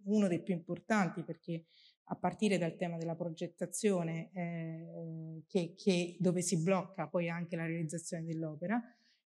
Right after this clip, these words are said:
e, ehm, e dove parleremo appunto della fase, di quello che sono le problematiche dalla fase di affidamento fino all'aggiudicazione, e poi c'è il,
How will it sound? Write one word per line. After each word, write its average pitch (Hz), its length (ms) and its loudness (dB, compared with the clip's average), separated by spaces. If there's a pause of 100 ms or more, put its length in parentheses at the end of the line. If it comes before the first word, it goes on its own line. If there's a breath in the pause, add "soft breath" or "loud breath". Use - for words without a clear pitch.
(100)
e, 285 300 8
ehm, 180 1160 8
e 214 140 6
dove 233 340 8
parleremo 208 500 8
appunto 190 440 4
della 180 200 2
fase, 196 480 2
di 180 160 0
quello 226 180 6
che 180 100 2
sono 208 180 0
le 180 100 4
problematiche 175 680 -2
dalla 165 180 0
fase 180 260 -2
di 170 100 -4
affidamento 175 800 2
fino 185 300 2
all'aggiudicazione, 190 1080 2
e 233 120 6
poi 208 260 4
c'è 196 180 4
il, 190 180 4